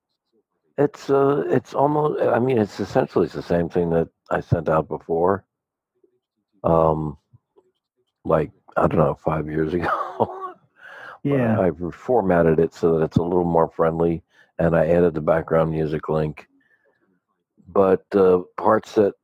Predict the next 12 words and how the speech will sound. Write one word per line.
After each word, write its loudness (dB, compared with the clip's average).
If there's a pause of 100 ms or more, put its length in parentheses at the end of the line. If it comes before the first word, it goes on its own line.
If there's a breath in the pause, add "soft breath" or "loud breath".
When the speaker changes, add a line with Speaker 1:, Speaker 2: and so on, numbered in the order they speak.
(140)
Speaker 1:
the 0
only 2
part 0
that 2
would -2
really 0
be 2
of 2
any 0
use -4
to 0
Blind, -4